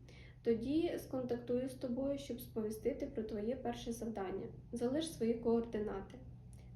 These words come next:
«Перше завдання?» «Так, завдання,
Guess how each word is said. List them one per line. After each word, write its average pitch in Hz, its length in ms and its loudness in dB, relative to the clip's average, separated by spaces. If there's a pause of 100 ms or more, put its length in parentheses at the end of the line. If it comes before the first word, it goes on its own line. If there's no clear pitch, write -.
«Перше 220 320 2
завдання?» 196 600 0 (920)
«Так, 202 320 4 (240)
завдання, 220 720 4